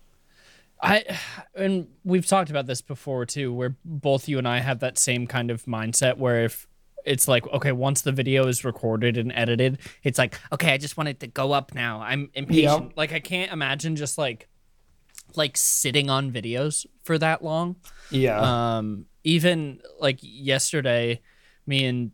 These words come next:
Speaker 1: Jocelyn were having a little meeting of just videos that we're gonna make over the course of the next month or whatever. And so
Speaker 2: Mm-hmm.
Speaker 1: we're recording quite a few of them next week.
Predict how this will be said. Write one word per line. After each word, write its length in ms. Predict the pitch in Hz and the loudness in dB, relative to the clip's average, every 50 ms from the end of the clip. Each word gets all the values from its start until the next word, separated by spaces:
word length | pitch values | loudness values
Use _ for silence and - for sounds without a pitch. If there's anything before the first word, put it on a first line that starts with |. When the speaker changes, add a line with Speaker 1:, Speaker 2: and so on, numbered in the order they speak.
| _ - | _ -2
Speaker 1:
Jocelyn 440 | - 127 120 120 120 - 139 127 | 0 0 2 0 0 -2 -4 -4
were 120 | 123 120 120 | -4 -2 -2
having 260 | 131 127 113 123 120 | -2 -2 -2 -2 -4
a 40 | 117 | -4
little 200 | 117 117 120 113 | -4 -4 -4 -4
meeting 420 | 113 117 117 117 117 117 117 117 | -2 -2 -2 -2 -2 -2 -2 -2
of 320 | 117 110 110 - - - - - | -2 -4 -6 -8 -12 -14 -14 -10
just 320 | - - 127 - - - 127 | -4 -2 -2 -2 -4 -6 -6
videos 600 | 120 123 123 123 120 117 117 113 113 113 113 - - | -2 0 2 2 2 4 4 2 2 2 0 0 2
that 300 | - 117 113 110 - - | 2 2 2 0 -2 -4
we're 140 | 123 120 117 | -4 -2 0
gonna 140 | 123 117 113 | 0 0 2
make 280 | 113 110 113 107 - | 2 2 0 0 0
over 160 | 120 113 107 110 | -2 -2 0 0
the 180 | 104 110 107 | -2 -2 -2
course 320 | - - - 117 110 - - | -2 -2 0 0 0 0 -2
of 60 | 104 | -2
the 60 | 110 | -2
next 240 | 104 107 101 - - | -2 -2 -2 -2 -2
month 260 | 110 107 104 107 - | 0 0 0 0 -2
or 60 | 113 | -2
whatever. 400 | 104 101 101 98 98 101 101 - - - - - - - - | -2 -2 -2 -2 -2 -2 -4 -4 -6 -12 -18 -18 -18 -6 -2
And 120 | - 131 127 | 2 4 4
so 160 | - 143 131 | 6 6 6
Speaker 2:
Mm-hmm. 100 | 123 123 | 6 4
Speaker 1:
we're 460 | 123 123 123 123 120 120 120 117 117 - - _ _ _ _ _ _ _ _ _ | 4 2 2 4 4 2 2 0 -2 -4 -10 _ _ _ _ _ _ _ _ _
recording 920 | - 143 135 127 - - - - - 143 143 143 139 139 131 127 120 117 - _ _ | -6 -4 -4 -4 -4 -6 -6 -2 0 2 2 4 2 2 2 0 -2 -4 -6 _ _
quite 360 | - - - - 127 127 123 | -18 -12 -4 0 2 2 2
a 60 | 117 113 | 2 0
few 340 | - - - 120 113 113 | -6 -6 -6 -2 -2 -2
of 60 | 113 107 | 0 0
them 260 | 113 110 107 107 107 | 0 0 -2 -2 -2
next 340 | 110 110 113 - - - - | -2 -4 -4 -4 -6 -8 -6
week. 380 | 110 104 113 135 - - - | -6 -4 -4 -6 -8 -12 -20